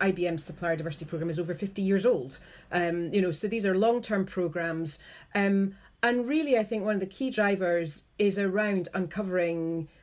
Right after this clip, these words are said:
the talented S M E suppliers that they don't know yet. Um, and why do you want to just keep buying from the same old, same old suppliers and not constantly checking the market for, you know, suppliers who may well be bringing a, a different,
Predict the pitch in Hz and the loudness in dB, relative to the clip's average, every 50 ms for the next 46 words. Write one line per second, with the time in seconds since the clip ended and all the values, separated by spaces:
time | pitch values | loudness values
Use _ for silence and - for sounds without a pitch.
0 | _ _ - 196 190 - - 196 202 202 202 196 190 - 185 180 180 180 - 190 | _ _ -2 -2 -2 -2 0 0 0 0 0 0 0 -2 -2 -2 -2 -2 -2 -4
1 | 180 175 156 - - - 175 170 170 170 160 151 - 156 - - 175 165 156 - | -4 -4 -4 -6 -8 -4 -2 -2 0 -2 -2 -2 -4 -6 -4 -4 -4 -4 -2 -2
2 | 170 165 165 - 170 170 165 170 160 147 127 139 - - - - - - - - | -4 -4 -4 -4 -4 -4 -2 -2 -4 -6 -8 -8 -8 -10 -10 -10 -12 -18 -20 -20
3 | _ _ - - 180 175 170 165 165 160 160 165 - - 214 202 196 190 196 196 | _ _ -4 -2 -2 0 0 0 0 -2 -2 -4 -2 -2 0 0 2 2 2 2
4 | 202 190 180 185 175 185 185 180 170 147 - - - 160 - - 170 170 170 160 | 2 2 0 -2 -2 -2 0 -2 -2 -4 -6 -6 -8 -6 -4 -2 -2 -2 -2 -2
5 | 165 170 165 156 - 170 165 165 160 156 - 190 180 175 160 - 156 147 - 170 | -4 -4 -4 -4 -2 -2 -2 -2 -2 -2 -2 -2 -2 -2 -2 -4 -8 -8 -4 -4
6 | 165 160 160 160 151 165 160 165 170 170 165 - - - 180 170 151 - - 151 | -2 0 -2 -2 -2 -4 -4 -4 -2 -4 -4 -6 -6 -6 -4 -4 -4 -6 -8 -8
7 | 151 - 180 147 - - 160 165 160 165 165 160 151 - 175 165 156 - - _ | -8 -6 -6 -6 -6 -6 -4 -2 -2 -2 -2 -2 -4 -4 -4 -4 -4 -4 -8 _
8 | - - - - - 175 165 165 170 165 160 160 160 160 156 - - - - _ | -18 -20 -6 0 2 2 4 4 2 2 0 0 -2 -4 -6 -8 -14 -20 -20 _
9 | _ - 196 160 160 160 165 165 160 - - - - - 147 - 175 165 165 160 | _ -2 0 0 0 0 -2 -2 -4 -6 -8 -8 -6 -6 -6 -4 -4 -2 -2 -2
10 | 165 151 - - 165 170 170 165 156 165 165 165 165 151 160 170 165 165 160 156 | -2 -2 -4 -4 -4 -2 -2 -2 0 0 0 -2 -2 -2 -4 -4 -4 -4 -6 -8
11 | - - 196 185 175 175 165 160 165 165 165 - - - 160 151 - - - 165 | -6 -2 -2 0 0 0 -2 -2 -2 -4 -4 -4 -4 -6 -6 -6 -8 -8 -6 -6
12 | 160 147 - 190 175 - - - 180 170 170 170 160 - | -6 -4 -2 -4 -4 -2 -2 -2 -2 0 -2 -4 -6 -10